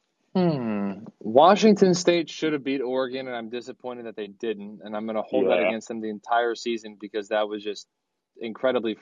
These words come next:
Speaker 1: frustrating for me to watch. Um, didn't have any money on 'em, didn't have any money on 'em or anything like that.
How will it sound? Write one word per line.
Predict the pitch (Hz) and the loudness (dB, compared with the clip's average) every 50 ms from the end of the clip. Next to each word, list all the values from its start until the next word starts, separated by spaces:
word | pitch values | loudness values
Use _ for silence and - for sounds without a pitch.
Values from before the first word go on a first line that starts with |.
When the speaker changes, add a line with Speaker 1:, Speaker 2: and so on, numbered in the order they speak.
| _ _ | _ _
Speaker 1:
frustrating | 120 110 107 - - 117 110 107 104 | -2 -2 -2 -2 -2 -2 -2 -2 -4
for | - _ 113 | -8 _ -10
me | 110 | -10
to | 101 98 | -10 -10
watch. | 90 98 98 101 101 98 92 - - - - _ _ _ _ _ _ _ _ _ - | -8 -4 -2 0 0 -2 -2 -6 -12 -18 -20 _ _ _ _ _ _ _ _ _ -10
Um, | 104 104 98 98 95 95 92 - _ _ _ _ _ _ _ _ | -8 -6 -6 -6 -8 -12 -16 -20 _ _ _ _ _ _ _ _
didn't | - 170 180 196 | -4 -2 -2 -2
have | 196 180 | -2 -4
any | 196 190 165 | -6 -8 -8
money | 151 160 170 175 175 | -10 -12 -12 -10 -10
on | 175 175 180 175 170 165 | -10 -10 -10 -12 -14 -18
'em, | 113 98 101 113 123 123 _ | -20 -20 -20 -20 -20 -20 _
didn't | 160 160 165 | -14 -12 -10
have | 160 156 151 | -10 -10 -12
any | 151 147 143 | -12 -14 -12
money | 135 139 143 147 | -10 -10 -10 -10
on | 147 147 143 147 | -12 -12 -12 -12
'em | 143 131 | -12 -10
or | 120 127 | -10 -10
anything | 147 151 139 123 | -10 -10 -12 -12
like | 110 107 104 98 | -12 -12 -12 -8
that. | 104 107 101 98 92 | -6 -6 -6 -6 -8